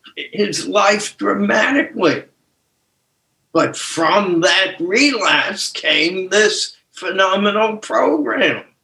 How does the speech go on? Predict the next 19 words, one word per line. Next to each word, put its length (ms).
And 120
he 120
stayed 520
sober 560
for 160
the 180
rest 360
of 100
the 140
years. 600
The 120
greatest 760
thing 260
for 220
me 520
has 220
been 500
the 100
realization 1200